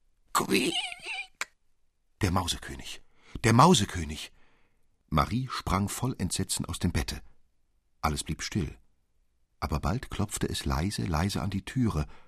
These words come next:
und ein feines Stimmchen ließ sich vernehmen.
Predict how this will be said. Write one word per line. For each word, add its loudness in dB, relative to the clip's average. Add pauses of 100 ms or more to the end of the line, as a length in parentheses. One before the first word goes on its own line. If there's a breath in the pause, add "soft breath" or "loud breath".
(420 soft breath)
und -2
ein 0
feines -2
Stimmchen -2
ließ 0
sich -4
vernehmen. -2